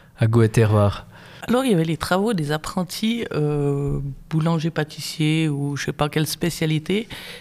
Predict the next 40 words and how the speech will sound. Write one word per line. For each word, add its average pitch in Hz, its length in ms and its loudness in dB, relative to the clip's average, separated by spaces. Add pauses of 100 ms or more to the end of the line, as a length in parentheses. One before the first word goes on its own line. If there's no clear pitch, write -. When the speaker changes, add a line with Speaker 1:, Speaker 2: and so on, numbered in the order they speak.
(120)
Speaker 2:
Et, 160 300 2
euh, 147 240 2
chacun 156 420 0
devait, 151 480 2
euh, - 280 -2 (200)
utiliser 156 460 2
un 151 60 2
thème. 170 240 0
C'était 160 260 0
le 156 60 2
sport, 180 460 0
apparemment. 147 560 0 (460)
Euh, 135 360 0
il 135 120 -2
y 143 40 0
avait 143 240 2
des 147 120 0
travaux, 151 600 0
euh, 123 280 -4 (440)
de 131 320 -2 (160)
pratiquement 160 480 0
tous - 100 -6
les 151 180 0
apprentis 139 400 -4
du 147 120 -4
canton. 143 360 -2
Je - 100 -2
sais 135 40 -4
pas 139 220 0
s'ils 143 340 -4
étaient 139 180 0
vraiment 135 300 0
tous, 196 260 -4
mais 143 120 0
voilà. 143 300 0 (540)
Et 143 300 0
il 143 80 -4
y 143 60 0
avait 139 240 2
quelques 139 340 -2